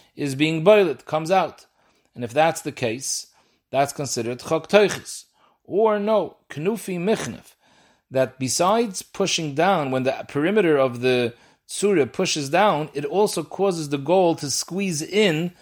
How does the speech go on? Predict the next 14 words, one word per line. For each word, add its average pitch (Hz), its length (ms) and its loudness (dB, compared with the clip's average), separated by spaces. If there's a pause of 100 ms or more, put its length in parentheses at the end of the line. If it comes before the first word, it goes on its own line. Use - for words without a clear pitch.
(280)
to - 100 -8
the 151 140 2
middle 170 400 4
where 151 200 2
the 139 160 4
hole 202 300 8
is, 147 360 -2 (360)
and 135 140 -6
it 131 80 -2
fills 202 380 2
up 160 320 4
the 147 220 -2
engraved 151 800 -4 (140)
Tsura 160 580 -2